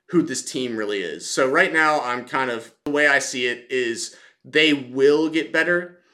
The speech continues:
but as of right now, that net rating is scary because it doesn't indicate that this team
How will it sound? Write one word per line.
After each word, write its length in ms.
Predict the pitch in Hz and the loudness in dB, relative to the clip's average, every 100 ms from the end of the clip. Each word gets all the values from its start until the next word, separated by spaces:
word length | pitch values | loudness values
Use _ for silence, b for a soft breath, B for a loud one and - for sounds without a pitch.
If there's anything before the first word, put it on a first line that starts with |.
| b b - | b b 0
but 120 | 156 | 2
as 180 | 143 156 | 2 0
of 140 | 156 | -2
right 200 | 151 143 | 0 0
now, 240 | 131 139 143 | 2 2 2
that 240 | 139 131 | 0 -2
net 240 | 123 135 131 | 0 -2 2
rating 520 | 143 151 151 147 - | 2 2 -2 -4 -8
is 160 | 127 117 | -8 -6
scary 540 | - - 127 139 147 | -4 0 2 4 2
because 300 | 147 123 139 | -2 -6 -10
it 100 | 127 | -6
doesn't 260 | 135 135 131 | -4 -4 -6
indicate 460 | 131 127 143 135 | -8 -6 -2 -4
that 140 | 131 - | -4 -10
this 180 | 117 - | -10 -10
team 560 | - 131 131 123 - | -8 -6 -6 -6 -10